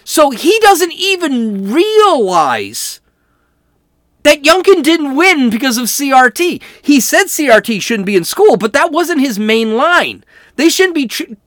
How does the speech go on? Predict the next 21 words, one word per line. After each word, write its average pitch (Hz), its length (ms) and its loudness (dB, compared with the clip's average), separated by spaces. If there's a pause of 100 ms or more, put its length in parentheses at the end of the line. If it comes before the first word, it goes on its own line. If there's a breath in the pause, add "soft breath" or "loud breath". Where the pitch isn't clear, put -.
(120)
teaching 269 340 -4
C 277 260 -6
R 240 180 2
T, 294 380 -6 (300 loud breath)
and 262 260 0
the 262 100 -4
trans 320 640 0
thing 196 320 0
was 156 140 -4
the 175 100 0
one 165 340 -2
that 156 160 -2
really, 165 240 0
he 214 160 -4
really 160 360 0
wrote 220 340 2
on. 76 200 -8 (2000 loud breath)
Most 330 320 4
blacks 339 320 0
in 349 140 -4
Virginia 330 540 -2